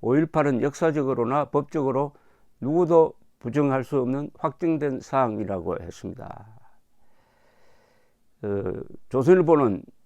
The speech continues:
이런 행보가 티케이 중심의 이미지를 벗고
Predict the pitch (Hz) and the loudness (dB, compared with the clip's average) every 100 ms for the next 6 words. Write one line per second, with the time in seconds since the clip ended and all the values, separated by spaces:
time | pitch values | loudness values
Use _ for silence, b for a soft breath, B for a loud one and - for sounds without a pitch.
0 | - 151 180 165 127 139 160 135 104 82 | -10 0 2 2 0 2 2 4 2 2
1 | - - - - _ _ _ _ _ - | -6 -20 -20 -20 _ _ _ _ _ -4
2 | 180 196 196 160 147 160 156 127 131 139 | 2 6 6 6 0 0 -2 -2 0 0
3 | 156 135 117 107 90 - 160 - 120 95 | 0 0 -2 -2 -4 -2 -2 0 0 0
4 | - | -2